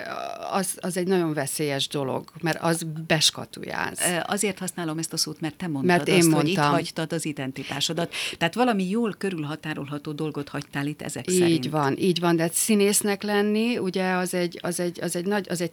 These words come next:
Speaker 1: az egy nagyon erős társadalmi forma, ami, mm, kép, image, amit, ö, mindenki lát benned, de semmi köze valójában nincs ahhoz, aki te vagy. És ez a, ez volt számomra a legizgalmasabb abban, hogy kimentem,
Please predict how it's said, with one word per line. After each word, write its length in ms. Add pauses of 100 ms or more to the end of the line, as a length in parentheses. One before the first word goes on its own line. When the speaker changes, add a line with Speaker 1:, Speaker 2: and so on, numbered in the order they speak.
Speaker 1:
az 180
egy 120
nagyon 220
erős 320
társadalmi 880 (440)
forma, 840
ami, 480 (540)
mm, 360 (320)
kép, 440
image, 520
amit, 420
ö, 280
mindenki 500
lát 340
benned, 480 (320)
de 200
semmi 400
köze 280
valójában 600
nincs 240
ahhoz, 320
aki 280
te 180
vagy. 400 (460)
És 260
ez 200
a, 180
ez 300
volt 240
számomra 520
a 40
legizgalmasabb 840
abban, 220
hogy 120
kimentem, 720